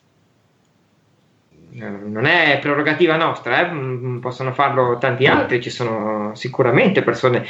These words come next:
brave come più di noi, quindi, insomma, mm, l'idea è un po' questa, io lo vedo così, cioè, potevo anche decidere di tenerlo almeno per il momento, visto che leader in Italia ce ne sono un po', ma neanche tantissimi,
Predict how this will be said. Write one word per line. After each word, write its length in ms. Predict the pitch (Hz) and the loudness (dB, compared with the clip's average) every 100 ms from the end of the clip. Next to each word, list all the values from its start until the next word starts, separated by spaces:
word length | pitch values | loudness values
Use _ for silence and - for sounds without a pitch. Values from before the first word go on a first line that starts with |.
| - - | -10 -10
brave 440 | - 123 160 190 131 | -2 2 2 2 2
come 560 | 127 165 170 123 113 - | 2 4 4 2 0 2
più 120 | 123 | 2
di 100 | 113 | 4
noi, 300 | 180 135 110 | 4 4 2
quindi, 200 | 165 127 | 0 0
insomma, 320 | - 143 117 - - - - | 0 0 0 -2 -14 -18 -8
mm, 200 | 139 131 | -2 -2
l'idea 560 | 120 175 160 285 190 95 | 4 4 4 4 4 2
è 60 | |
un 100 | 127 | 0
po' 120 | 123 123 | -2 -2
questa, 340 | 220 - 123 | -2 -2 0
io 120 | 175 | 2
lo 80 | 196 | 2
vedo 200 | 135 127 | 0 -2
così, 280 | 127 214 196 | -2 -4 -4
cioè, 300 | 135 - - - - - - - | -6 -8 -12 -18 -20 -20 -20 -4
potevo 320 | 160 160 208 | 2 4 6
anche 220 | 202 202 | 6 4
decidere 400 | 175 170 185 175 | 2 2 2 4
di 160 | 170 175 | 4 4
tenerlo 420 | 170 190 175 165 | 4 4 4 4
almeno 320 | 160 180 180 | 4 4 2
per 120 | 165 | 2
il 60 | 165 | 2
momento, 520 | 160 175 165 123 120 | 2 2 2 0 -4
visto 260 | 135 131 131 | -4 -6 -2
che 280 | 139 - 120 | 0 0 -2
leader 320 | 139 147 131 | 0 4 4
in 120 | 131 | 2
Italia 360 | 123 147 151 127 | 2 2 2 0
ce 80 | |
ne 80 | 117 | -6
sono 200 | - 123 | -8 -8
un 60 | 113 | -2
po', 120 | 139 | 0
ma 100 | 139 | 0
neanche 320 | 117 123 123 | 0 -4 -4
tantissimi, 580 | 127 120 170 - 123 - | -4 0 0 0 -4 -4